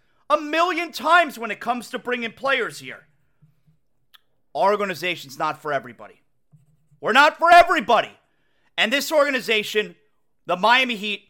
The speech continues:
were not for Kyle Lowry. Or, better yet, Kyle Lowry was not for this organization. It's gonna go down as one of the worst trades the franchise ever made. But they've at least now fixed it.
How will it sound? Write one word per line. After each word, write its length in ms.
were 160
not 400
for 120
Kyle 360
Lowry. 420
Or, 380
better 200
yet, 280
Kyle 360
Lowry 500
was 240
not 420
for 220
this 220
organization. 840
It's 220
gonna 160
go 320
down 460
as 180
one 160
of 40
the 80
worst 420
trades 340
the 80
franchise 640
ever 180
made. 280
But 380
they've 180
at 160
least 280
now 200
fixed 640
it. 140